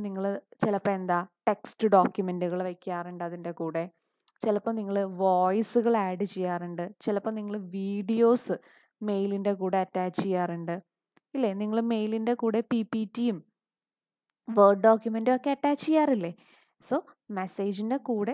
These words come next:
നമുക്ക് ഈ പറയുന്ന കാര്യങ്ങളും ഒക്കെ അറ്റാച്ച് ചെയ്യാൻ വേണ്ടി പറ്റും. ഇനി നമ്മൾ പറയാണ് എങ്ങനെയാണ് എസ് എം ടി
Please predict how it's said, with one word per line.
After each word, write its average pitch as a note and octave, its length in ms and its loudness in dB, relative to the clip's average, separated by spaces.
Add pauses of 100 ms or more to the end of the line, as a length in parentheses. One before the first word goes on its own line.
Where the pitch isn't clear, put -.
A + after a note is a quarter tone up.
(140)
നമുക്ക് A3 300 -6
ഈ - 20 -6 (100)
പറയുന്ന G3+ 360 -4 (100)
കാര്യങ്ങളും F#3+ 560 -6
ഒക്കെ A#3+ 220 -8 (340)
അറ്റാച്ച് F#3 560 -2
ചെയ്യാൻ F#3 340 -2
വേണ്ടി E3 260 -4 (260)
പറ്റും. - 300 2 (1300)
ഇനി G3+ 160 -2 (1000)
നമ്മൾ D#4 180 -2 (120)
പറയാണ് F#3 500 -2 (240)
എങ്ങനെയാണ് B3+ 800 -6 (300)
എസ് - 320 -4
എം D#4 80 -4 (220)
ടി A3+ 100 -4